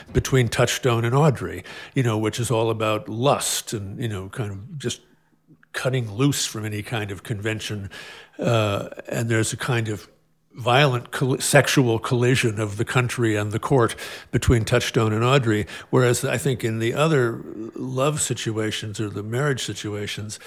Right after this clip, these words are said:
the, they're more, um, they're yearning for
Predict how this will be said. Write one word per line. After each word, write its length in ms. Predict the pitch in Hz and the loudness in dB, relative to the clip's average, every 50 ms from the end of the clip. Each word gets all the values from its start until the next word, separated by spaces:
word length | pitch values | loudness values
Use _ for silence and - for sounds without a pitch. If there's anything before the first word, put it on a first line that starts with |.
| - - - - - - _ _ | -18 -18 -18 -18 -20 -20 _ _
the, 340 | 147 135 117 110 113 120 - - - _ _ _ _ _ _ _ _ | -2 0 0 0 -2 -4 -6 -12 -20 _ _ _ _ _ _ _ _
they're 320 | 147 139 139 139 131 135 | -10 -4 -2 0 0 0
more, 560 | 135 131 127 131 135 135 131 131 131 127 - - | 0 0 0 2 2 2 2 2 0 0 -2 -4
um, 640 | - 123 120 120 123 123 123 139 139 151 175 - - _ _ 147 | -4 -4 -4 -4 -4 -6 -8 -8 -10 -10 -12 -14 -18 _ _ -4
they're 160 | 143 135 131 | -2 -2 0
yearning 680 | 135 127 123 127 139 147 156 160 151 139 123 117 113 | 0 0 2 2 4 4 4 4 4 4 2 0 -2
for 260 | - - 120 117 113 | -2 -2 0 0 0